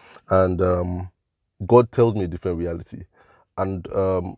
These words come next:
my life is a different re-, reality. The women in my life, um, especially my wife,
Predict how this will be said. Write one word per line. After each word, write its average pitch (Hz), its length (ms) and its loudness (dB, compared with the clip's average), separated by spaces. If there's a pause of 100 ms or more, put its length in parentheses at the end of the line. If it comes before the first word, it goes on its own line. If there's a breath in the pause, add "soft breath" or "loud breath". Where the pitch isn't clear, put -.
my 113 300 6
life 117 640 6
is 95 120 -8
a 90 60 -8
different 92 380 -6
re-, 85 60 -4
reality. 92 460 -4
The 95 140 -6
women 131 600 2
in 95 140 -6
my 101 180 0
life, 92 380 -2 (840 soft breath)
um, 90 380 2
especially 101 400 2
my 87 160 -2
wife, 101 600 2